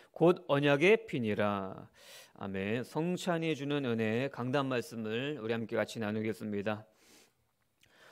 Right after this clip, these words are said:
저희가 만 삼 년 만에 성찬식을 진행을 했습니다.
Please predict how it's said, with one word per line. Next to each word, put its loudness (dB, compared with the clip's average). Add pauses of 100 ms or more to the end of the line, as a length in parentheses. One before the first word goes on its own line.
저희가 4
만 4
삼 -6
년 -2
만에 2
성찬식을 2
진행을 2
했습니다. -2